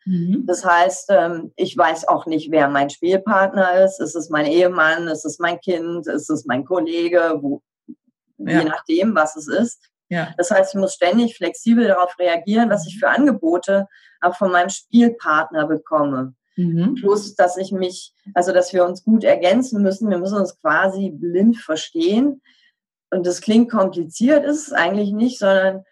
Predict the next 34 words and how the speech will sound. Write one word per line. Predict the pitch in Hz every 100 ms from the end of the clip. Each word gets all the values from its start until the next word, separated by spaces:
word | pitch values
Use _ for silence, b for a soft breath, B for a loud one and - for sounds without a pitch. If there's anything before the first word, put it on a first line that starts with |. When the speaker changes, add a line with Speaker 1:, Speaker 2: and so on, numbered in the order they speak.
| b
Speaker 2:
schau | - 190 214
zu, | 262 - 269 277 262 -
guck | 254 240 -
zu, | - 254 247 240 208
hör | 196 214 247
zu | - 262 262 269 262 B B B
und | 196 196
dann | 190 190 208 208 202 _ _ _ _ _
blockiere | - 202 190 190 233 262 277
nicht, | 269 254
auch | 190
wenn's | 190 196 -
dir | 214
nicht | 208 196 -
gefällt, | - 180 175 214 262
sondern | - 190 226 226 220 - b b -
guck, | 254 -
dass | 202 202 -
du, | 214 196
ähm, | 185 185 185 175 - _ _ _ _
dass | - 196 214
du |
lieber | 220 220 220 190
was | 185 - - - _ _ _ _
Speaker 1:
Mhm. | 160 160
Speaker 2:
dazu | 170 - - 269 320 285
spielst, | - - 247 269 311 320 - - _ B 202
woraus | 190 196 220 220
sich | 220 208
wieder | 208 202
was | 202 -
anderes | 185 226 208 165 -
entwickeln | 156 147 151 151 143 139 131
kann. | 143 127